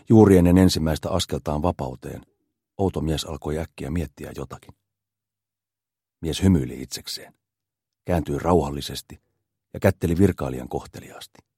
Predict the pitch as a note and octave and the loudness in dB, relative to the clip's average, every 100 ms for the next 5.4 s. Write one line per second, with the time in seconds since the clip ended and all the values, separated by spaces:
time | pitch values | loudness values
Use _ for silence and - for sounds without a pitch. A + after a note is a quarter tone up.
0 | _ _ _ _ _ _ _ _ _ _ | _ _ _ _ _ _ _ _ _ _
1 | _ _ _ _ - G#2 A#2 B2 G2+ A#2 | _ _ _ _ -2 0 2 4 6 6
2 | A#2+ D#2+ - E2 - G#2+ E2 D2 C#2 F2 | 6 4 0 -2 2 2 2 -2 -4 -2
3 | D#2 D#2+ F2 D2 C2 - - F2+ D2+ C#2 | -2 0 -2 -2 -8 -12 -6 -4 -4 -6
4 | C#2 D2+ F2+ D2+ B1+ C2 - D#2 C2 B1+ | -10 -4 -2 -2 -6 -10 -6 -4 -4 -10
5 | B1+ B1+ - _ | -12 -14 -20 _